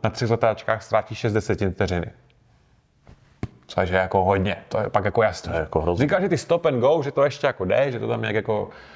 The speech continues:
Speaker 1: pozdníma, prudkýma brzdama jsi schopný jako trošičku jako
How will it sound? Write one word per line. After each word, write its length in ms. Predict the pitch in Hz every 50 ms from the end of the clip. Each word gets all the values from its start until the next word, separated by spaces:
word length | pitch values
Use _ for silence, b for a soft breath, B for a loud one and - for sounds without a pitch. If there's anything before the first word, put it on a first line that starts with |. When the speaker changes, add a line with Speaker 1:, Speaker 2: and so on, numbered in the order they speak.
| B B B B _ _ _ -
Speaker 1:
pozdníma, 560 | 127 120 107 117 123 123 120 117 117 113 113
prudkýma 480 | 113 117 - - 110 - - 117 117
brzdama 320 | 104 110 104 101 117 113 101
jsi 120 | - -
schopný 300 | - - 110 - 113 110
jako 160 | 104 - 110
trošičku 460 | 98 - 92 - 104 98 - - 101 98
jako 260 | 95 - 101 104